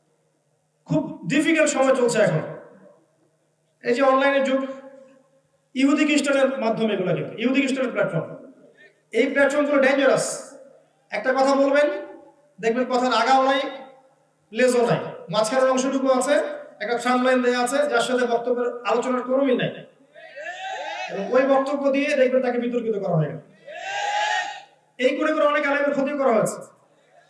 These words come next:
এবং ওই আলেমদের জায়গা কিন্তু আপনারা পূরণ করতে পারবেন না। পারবেন? পারবেন না। আরেকটা বিষয় আছে সমস্যা আমাদের, অল্পতেই একজনকে মাথায় তুলে ফেলি,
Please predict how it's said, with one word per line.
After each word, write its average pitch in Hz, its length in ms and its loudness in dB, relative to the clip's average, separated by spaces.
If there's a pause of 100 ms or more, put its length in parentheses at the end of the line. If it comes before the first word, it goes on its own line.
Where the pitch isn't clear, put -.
(320)
এবং 196 240 -6
ওই 285 320 4
আলেমদের 277 440 2
জায়গা 247 240 4
কিন্তু 262 280 2
আপনারা 247 220 0
পূরণ 247 220 -2
করতে 226 180 -2
পারবেন 160 220 0
না। 151 60 0
পারবেন? 262 300 0 (1800)
পারবেন 180 260 2
না। - 180 -8 (800)
আরেকটা 269 340 2
বিষয় 294 220 2
আছে 269 140 0
সমস্যা 262 320 -2
আমাদের, 247 260 4 (1900)
অল্পতেই 320 640 4
একজনকে 285 360 0
মাথায় 277 300 4
তুলে 302 180 2
ফেলি, 302 320 2